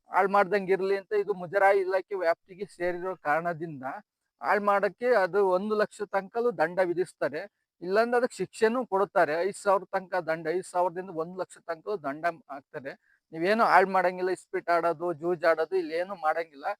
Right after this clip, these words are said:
ಆ ಕಾರಣದಿಂದ ಇದು ಬೋರ್ಡ್ ಹಾಕಿದ್ದಾರೆ. ಬನ್ನಿ ಒಳಗಡೆ ನೋಡೋಣ ಯಾವ ರೀತಿ ಇದೆ ಅಂತ ತೋರಿಸ್ತೀನಿ. ಗೆಳೆಯರೇ,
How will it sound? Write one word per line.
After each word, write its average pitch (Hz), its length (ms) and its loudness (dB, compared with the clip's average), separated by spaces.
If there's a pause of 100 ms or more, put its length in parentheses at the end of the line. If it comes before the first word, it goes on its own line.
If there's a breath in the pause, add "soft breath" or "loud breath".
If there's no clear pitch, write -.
(340)
ಆ 175 160 -2
ಕಾರಣದಿಂದ 196 600 0
ಇದು 226 160 -2
ಬೋರ್ಡ್ 180 300 4
ಹಾಕಿದ್ದಾರೆ. 160 480 2 (380)
ಬನ್ನಿ 220 200 2
ಒಳಗಡೆ 208 420 8
ನೋಡೋಣ 185 360 4
ಯಾವ 165 180 4
ರೀತಿ 180 280 -6
ಇದೆ 165 160 -2
ಅಂತ 170 180 -6 (140)
ತೋರಿಸ್ತೀನಿ. 160 580 0 (1160)
ಗೆಳೆಯರೇ, 202 460 6